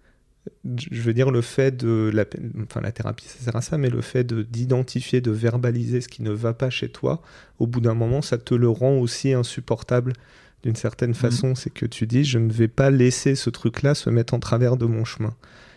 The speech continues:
Speaker 1: Et je, je pense que la, le fait que la vague covid ait été tellement... Euh, euh, enfin, la, la vague, la, la pandémie ait été tellement, euh,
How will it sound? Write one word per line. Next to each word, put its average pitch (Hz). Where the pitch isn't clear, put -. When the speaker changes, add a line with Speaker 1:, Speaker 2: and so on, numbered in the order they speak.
Speaker 1:
Et 117
je, 123
je 120
pense 143
que -
la, 110
le 110
fait 131
que -
la 113
vague 113
covid 123
ait 101
été 110
tellement... 120
Euh, 101
euh, 104
enfin, 95
la, 98
la 113
vague, 110
la, 104
la 113
pandémie 120
ait 107
été 113
tellement, 113
euh, 113